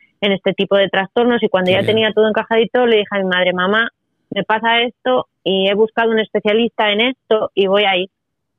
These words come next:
Speaker 1: porque lo que sí que siempre he, he sido es perseverante. Entonces yo sabía que tenía un problema, para mí era muy difícil controlarlo, pero también sabía que tenía que salir, aunque me costara lo que fuera. Y de hecho,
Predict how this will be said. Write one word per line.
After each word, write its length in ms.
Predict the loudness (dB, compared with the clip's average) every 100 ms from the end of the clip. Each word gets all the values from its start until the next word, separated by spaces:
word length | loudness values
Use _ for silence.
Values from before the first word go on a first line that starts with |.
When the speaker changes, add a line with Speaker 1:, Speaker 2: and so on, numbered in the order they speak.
| _ _
Speaker 1:
porque 300 | -6 -2 0
lo 120 | 0 -2
que 100 | -2
sí 100 | 0
que 100 | -2
siempre 640 | 0 -2 0 0 2 2 2
he, 40 | 0
he 100 | -2
sido 260 | 2 2
es 120 | 2 0 -6
perseverante. 760 | -6 -2 -2 0 -4 -6 -12 -14 _ _ _ _ _ _ -6
Entonces 280 | 0 2 2
yo 60 | 0
sabía 320 | 0 0 0 0
que 80 | -2
tenía 240 | 0 0
un 80 | 0
problema, 540 | 0 2 2 2 0 -2 _ _ _ _ _ -4
para 180 | -2
mí 100 | 0
era 120 | 0 0
muy 120 | 0
difícil 320 | 0 0 0
controlarlo, 520 | 0 0 0 0 0
pero 140 | -2 -2
también 260 | -2 -4 -2
sabía 240 | 0 0
que 100 | -2
tenía 260 | -2 -2 -4
que 100 | -4
salir, 400 | -2 0 0 -2 _
aunque 260 | -4 -2 0
me 100 | 0
costara 420 | -2 -4 0 2
lo 140 | 2 0
que 100 | -2
fuera. 320 | 0 0 0 -2
Y 80 | 0
de 160 | 0
hecho, 260 | 0 -4